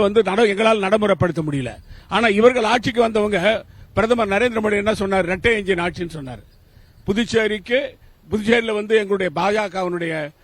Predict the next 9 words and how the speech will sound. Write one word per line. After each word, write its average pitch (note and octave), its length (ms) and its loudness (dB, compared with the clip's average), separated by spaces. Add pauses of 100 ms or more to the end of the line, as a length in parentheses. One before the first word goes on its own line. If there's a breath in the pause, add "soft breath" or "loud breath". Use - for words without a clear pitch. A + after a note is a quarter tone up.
(240 soft breath)
ஆட்சி G3 220 -4
கூட்டணி F#3 440 -2
இருந்தா, D3 400 -6 (100)
மத்தியில F#3 340 -4 (120)
ஆட்சி F3 180 -8
இருக்கு, D#3 280 -10 (360 soft breath)
அதனால A3 380 0
வந்து G#3 260 0
இரட்டை G3+ 320 -2